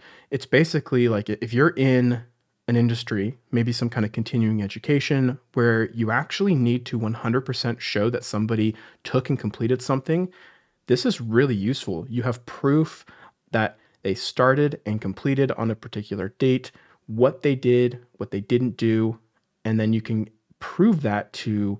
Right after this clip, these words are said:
them and then to maybe to somebody else. Again, I think this might be my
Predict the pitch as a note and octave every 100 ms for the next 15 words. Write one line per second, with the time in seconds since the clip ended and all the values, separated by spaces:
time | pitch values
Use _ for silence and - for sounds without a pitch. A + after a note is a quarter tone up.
0 | - - _ B2+ B2+ C3+ C#3+ C3 A#2+ A2
1 | A2+ A2 A2 G#2 G2 - G#2 F#2+ G#2 C3
2 | - - - _ _ _ _ _ _ -
3 | C#3 C#3 A#2 G2+ B2 A3+ G3+ D3+ C#3+ C3
4 | B2 G#2